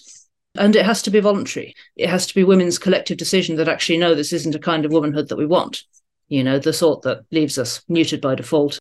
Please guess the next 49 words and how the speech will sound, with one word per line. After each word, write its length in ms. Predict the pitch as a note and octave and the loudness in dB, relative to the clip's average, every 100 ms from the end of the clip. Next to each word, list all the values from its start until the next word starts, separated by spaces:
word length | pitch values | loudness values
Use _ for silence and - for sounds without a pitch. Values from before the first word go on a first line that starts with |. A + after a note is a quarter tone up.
| - | 0
and 160 | F#3+ | 2
that 180 | F#3+ F3+ | 4 2
enables 800 | C3+ G3 G3 G3 D#3+ D#3+ - - - - | 4 4 4 4 2 -2 -4 -10 -16 -2
these 400 | F3 E3+ D#3 - | 2 4 2 -4
really 280 | F3+ F#3 E3 | 0 0 2
quite 220 | D3+ E3 | 0 0
negative 380 | E3+ F#3+ F#3+ D3+ | 0 -2 -4 -8
freedoms, 540 | - D#3 C#3+ B2 A2+ D#3+ | -2 -2 -2 -6 -4 -4
you 60 | |
know, 120 | D3 | -2
which 200 | D3 C#3+ | -2 0
often 300 | F3+ - - | 0 0 -4
have 360 | C#3 E3 D3+ - _ _ _ _ | -2 -2 -4 -6 _ _ _ _
deeply 340 | A#3 - F#3+ | 2 2 0
negative 460 | F3+ F#3+ G3+ G3 D#3+ | 2 2 0 0 -4
effects, 500 | C3 F3 C#3+ - - | -4 -2 -2 -2 -6
you 60 | D#3 | -4
know, 100 | D3 | -2
by 200 | E3 D#3+ | 0 0
proxy 600 | - G3+ - F#3 C#3 - - | 0 -2 -2 -4 -4 -10 -4
on 100 | E3 | 0
the 60 | |
decision-making 720 | D#3+ D#3+ G3 D#3+ D#3 D3+ D#3+ D3 | 0 0 0 0 -2 -2 -4 -6
of 140 | C#3+ | -2
the 80 | D#3+ | 0
young 180 | E3 D#3+ | 2 2
men 280 | E3+ C3 - | -2 -4 -4
that 180 | - D3 | -2 0
women 240 | E3+ D#3+ D3+ | 0 -2 -2
are 80 | |
associating 640 | D3 G3 F#3+ F3 A#2 A#2 G#2+ | -2 0 0 0 -4 -6 -8
with, 260 | - - - | -10 -10 -8
because 260 | D#3+ C#3+ | -6 -2
they're 120 | D3+ | 0
never 220 | D3+ D3 C#3+ | 2 2 0
obliged 500 | D#3+ D#3+ D3 - E3 | 2 2 2 2 2
really 160 | D#3 | 2
to 100 | D3+ | 2
think 220 | G3 A#3+ - | 2 0 2
through 160 | G3+ | 0
the 80 | F3 | 2
consequences 720 | G3+ F#3+ G3 E3+ - - C#3+ | 0 0 -2 -6 -4 -4 -4
of 240 | - D3+ C#3+ | 0 -2 2
the 80 | E3 | 4
way 180 | E3 D#3+ | 4 4
they're 180 | D3+ | 4
relating 400 | D#3 D#3+ D#3+ D#3+ | 4 4 2 -2
to 140 | D3 E3 | -4 0
women. 340 | F#3 B2+ F2+ | 0 -2 -6